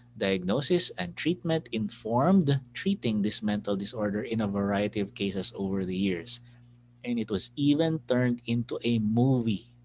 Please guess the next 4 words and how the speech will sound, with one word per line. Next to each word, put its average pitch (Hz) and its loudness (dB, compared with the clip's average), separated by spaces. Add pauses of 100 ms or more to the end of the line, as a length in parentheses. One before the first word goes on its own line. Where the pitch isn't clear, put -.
(500)
which - -6
is - -4
entitled 101 -2 (540)
Eve. 92 -4